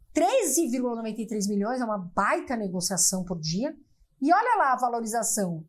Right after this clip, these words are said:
quinze vírgula dezenove por cento. E lembrando, olha lá alguns indicadores, né? Alguns dados importantes. É do grupo Kinea, grupo excelente. Tem uma taxa de administração de um por cento ao ano.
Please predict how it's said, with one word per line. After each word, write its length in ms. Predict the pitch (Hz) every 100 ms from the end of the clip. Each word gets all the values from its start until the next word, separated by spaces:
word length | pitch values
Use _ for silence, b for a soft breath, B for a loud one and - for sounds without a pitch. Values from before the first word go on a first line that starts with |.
| - - - - -
quinze 360 | 349 440 381
vírgula 300 | 311 320 349
dezenove 400 | 294 330 285 285
por 100 | 330
cento. 500 | 302 262 262 311 226 - _ - -
E 80 | 247
lembrando, 600 | 269 415 311 269 359 262
olha 200 | 240 349
lá 80 | 320
alguns 300 | 269 247 233
indicadores, 760 | 240 233 - 233 196 185 175 160
né? 140 | 196
Alguns 280 | 220 202 220
dados 240 | 208 202
importantes. 460 | 214 240 240 196 180
É 60 | 202
do 80 |
grupo 240 | 233 277 -
Kinea, 580 | - 392 254 247 262 254 -
grupo 200 | 202 202
excelente. 760 | 208 294 240 196 226 220 - - - _ - - - -
Tem 180 | - 269
uma 160 | 311 247
taxa 300 | 254 220 214
de 100 | 202
administração 720 | 190 196 190 - 180 - 226
de 120 | 208
um 60 | 208
por 140 | 202
cento 300 | 190 202 180
ao 180 | 185 180
ano. 320 | 196 247 269